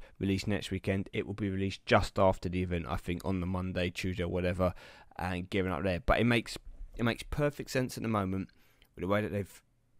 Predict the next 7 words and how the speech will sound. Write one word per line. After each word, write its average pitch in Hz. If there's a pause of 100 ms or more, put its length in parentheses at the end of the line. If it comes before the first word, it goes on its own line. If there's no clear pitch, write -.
(420)
done 117
the 107
game, 92 (340)
that -
they 98
will 98
release 101